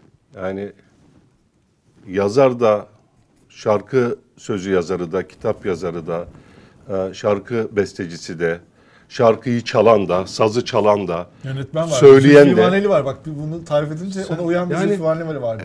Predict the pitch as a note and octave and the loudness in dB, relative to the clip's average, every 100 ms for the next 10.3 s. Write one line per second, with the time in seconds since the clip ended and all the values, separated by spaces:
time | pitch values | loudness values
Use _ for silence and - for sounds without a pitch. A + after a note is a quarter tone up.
0 | C#3+ G3 G#3+ G3+ - A#2 G#2+ A2+ E3+ F#3 | -6 -4 -2 -2 -2 -2 -2 -4 -6 -4
1 | D#3 G2+ B2 E3+ F3+ F#3 - - F3+ E3 | -6 -6 -4 -2 0 -2 -4 -8 -6 -4
2 | E3+ D3+ D3+ D#3 E3+ E3 D#3 B2 A2 C3+ | -6 -8 -8 -6 -6 -8 -10 -10 -10 -12
3 | D#3+ F3 D#3+ F3 F3 E3+ D#3+ D#3 - _ | -8 -6 -2 -2 -2 -4 -6 -10 -20 _
4 | G#2 A#2 D3 D#3 D#3+ D#3+ _ - A2+ A#2 | -4 0 2 0 -2 -8 _ -14 -12 -6
5 | F3 E3 D3 D#3 B2 A2 A3 - _ _ | -6 -4 -4 -2 0 0 -4 -8 _ _
6 | _ _ - C#3 D#3+ C#3 C#3 D3+ - C#3+ | _ _ -10 -8 -6 -8 -6 -8 -8 -4
7 | D3+ E3 C#3+ C3+ D#3+ C#3+ A#2+ C#3 C#3+ D3+ | -2 0 -2 -6 -2 -2 -4 -4 -4 -2
8 | C#3 C3+ - - C3 B2 - A2 G2+ A2 | -2 -2 -4 -10 -10 -12 -14 -18 -16 -16
9 | G2 - - A2+ C3 C3+ D3+ D#3+ D#3 - | -16 -8 0 2 2 2 2 2 2 2
10 | D3+ E2+ | 2 2